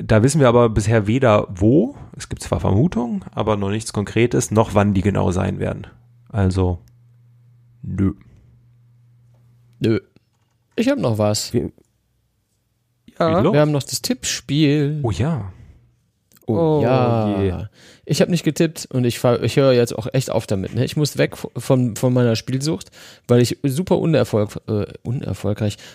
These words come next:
Speaker 2: super erfolglos bin. Und, äh, deswegen herzlichen Glückwunsch, äh, an all jene, die irgendwie besser sind als ich, ne? Der Willi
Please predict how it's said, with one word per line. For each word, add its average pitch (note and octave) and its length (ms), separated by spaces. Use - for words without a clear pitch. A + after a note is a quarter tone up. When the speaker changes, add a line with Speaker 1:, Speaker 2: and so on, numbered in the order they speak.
Speaker 2:
super G3+ 300
erfolglos E3 580
bin. D#3 260
Und, C#3+ 340
äh, C3+ 220
deswegen C#3+ 400
herzlichen C3 380
Glückwunsch, B2 560
äh, A#2+ 60
an A#2 440
all A#2 200
jene, B2 240
die A2+ 280
irgendwie G#2+ 260
besser G#2 260
sind F#2 180
als - 200
ich, - 160
ne? E3 100
Der D3+ 180
Willi G#3+ 440